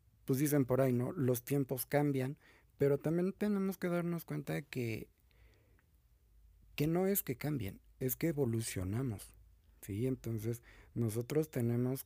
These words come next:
que, eh, darnos cuenta que, que hay muchas cosas que ya se están perdiendo,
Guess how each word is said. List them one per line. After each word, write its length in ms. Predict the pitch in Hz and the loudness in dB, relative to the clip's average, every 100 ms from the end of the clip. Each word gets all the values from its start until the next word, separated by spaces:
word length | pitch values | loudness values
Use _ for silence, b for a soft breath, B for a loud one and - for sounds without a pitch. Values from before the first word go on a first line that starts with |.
| _ | _
que, 460 | 120 120 123 135 - | -4 -2 -2 -4 -4
eh, 680 | 120 110 104 101 101 101 101 104 101 b b _ B B B - | -4 0 0 -2 -2 -2 -4 -6 -12 b b _ B B B -4
darnos 420 | 117 127 135 127 | 0 2 2 0
cuenta 460 | - 147 131 113 117 B B B B B _ | 0 -2 0 -6 -6 B B B B B _
que, 520 | 123 123 123 131 - _ _ _ _ _ _ _ _ - | 2 4 4 0 -4 _ _ _ _ _ _ _ _ -2
que 100 | 151 | 0
hay 60 | 156 | 0
muchas 360 | 175 - 170 | -2 -4 -6
cosas 420 | - 139 143 147 | -6 -6 -6 -8
que 120 | - 127 | -8 -6
ya 140 | 131 | -6
se 80 | 131 | -8
están 260 | 127 127 | -8 -8
perdiendo, 560 | 120 110 107 117 120 | -4 -6 -2 -4 -4